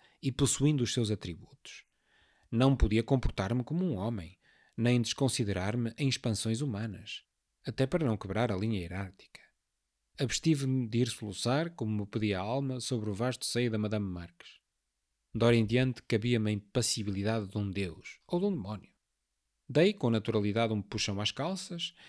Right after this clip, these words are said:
e disse a Silvestre, Juliano e Companhia estas palavras: "Está bem, o mandarim, esse mandarim que disse, portou-se com um cavalheirismo. Eu sei de que se trata, é uma questão de família. Deixa aí os papéis,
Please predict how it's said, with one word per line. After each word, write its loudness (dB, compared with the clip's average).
e 2
disse 2
a 2
Silvestre, 2
Juliano 4
e 2
Companhia 2
estas -4
palavras: -12
"Está 2
bem, 4
o -8
mandarim, 4
esse 0
mandarim 4
que -10
disse, 0
portou-se 2
com -2
um 2
cavalheirismo. 0
Eu 4
sei 2
de -8
que -6
se -4
trata, -4
é 0
uma 0
questão 0
de -4
família. -2
Deixa 8
aí 4
os 0
papéis, -2